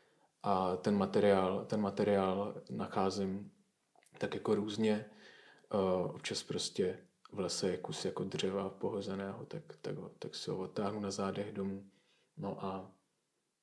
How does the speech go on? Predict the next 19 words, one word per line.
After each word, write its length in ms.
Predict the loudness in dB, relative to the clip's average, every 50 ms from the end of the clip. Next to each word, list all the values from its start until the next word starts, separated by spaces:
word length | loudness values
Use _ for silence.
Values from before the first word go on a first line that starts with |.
| _ _
a 80 | -10 -4
to 100 | 0 0
je 60 | 0
třeba 260 | 0 0 0 0 0
příběh, 540 | -2 -2 -6 -4 0 0 0 0 -2 -6 -14 -18 -14
tři-, 220 | -14 -14 -14 -10
příběh 360 | -6 -6 -4 -2 -2 -4 -4
stolu, 380 | -6 -8 -2 0 2 2 2 0
který, 380 | -2 -4 -4 -4 -2 -4 -6
který 300 | -10 -12 -8 -6 -4 -4
máme 280 | -2 -4 -4 -4 -6 -8
v 120 | -8 -10
obý-, 240 | -10 -8 -8 -8 -8
nebo 160 | -8 -8 -8
který 300 | -8 -8 -6 -6 -4 -2
je 100 | -2 -4
tady 200 | -2 -4 -4 -4
v 80 | -6 -6
Prisku 460 | -8 -8 -8 -8 -10 -10 -10 -12 -12